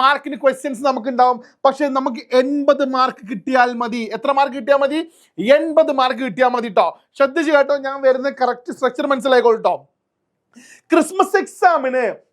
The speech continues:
നമ്മൾ ഫോക്കസ് ചെയ്യേണ്ട ഏരിയ, അതായത് രണ്ട് യൂണിറ്റ് ആറ് ചാപ്റ്റേഴ്സ് നമ്മൾ ക്വാർട്ടർലി എക്സാമിന് കഴിഞ്ഞിട്ടുണ്ടെങ്കിൽ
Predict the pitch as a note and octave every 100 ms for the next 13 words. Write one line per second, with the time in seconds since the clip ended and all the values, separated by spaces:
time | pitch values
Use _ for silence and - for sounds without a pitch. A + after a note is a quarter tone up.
0 | G#3+ C#4+ D#4+ E4+ E4+ C4+ - C#4+ D4+ C4
1 | B3 A3 G#3+ G#3+ D4 D4+ C4 C4+ B3 C#4
2 | - _ - B3 C#4 D4 E4 F4 E4+ D4
3 | D4 D4 A3 _ D4 C#4+ A#3+ B3+ C#4+ D#4
4 | D#4 - C4+ A3+ - C#4+ B3 B3+ C4 C#4
5 | C#4 B3 B3+ B3+ C#4 C#4 C4+ C#4 C4 C4+
6 | C4+ A#3+ A#3 A3+ A#3 A#3 A#3